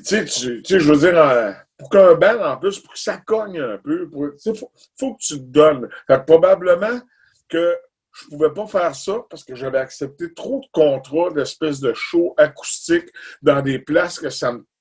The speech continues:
tentait pas pantoute de faire. Ça, vois-tu, dans la vie, j'ai comme tassé bien des affaires parce que, justement, après coup, je me disais, « Bon,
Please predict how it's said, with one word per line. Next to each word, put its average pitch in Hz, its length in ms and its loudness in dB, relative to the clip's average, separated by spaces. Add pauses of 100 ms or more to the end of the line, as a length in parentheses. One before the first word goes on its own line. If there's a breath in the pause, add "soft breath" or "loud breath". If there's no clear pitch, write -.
tentait 165 440 0
pas 139 180 -4
pantoute 139 540 -6
de 127 120 2
faire. 147 340 2 (220 loud breath)
Ça, - 140 0
vois-tu, 160 420 0
dans 170 140 6
la 143 180 6
vie, 165 320 -8 (300 soft breath)
j'ai 123 140 -12
comme 139 280 -4
tassé 135 380 0
bien 147 180 -2
des 135 220 -6
affaires 135 320 0
parce - 160 -12
que, 113 120 -6
justement, 113 440 -4
après 117 340 -2
coup, 123 220 -10
je 113 60 -6
me 107 40 -2
disais, « 101 180 -6
Bon, 101 180 0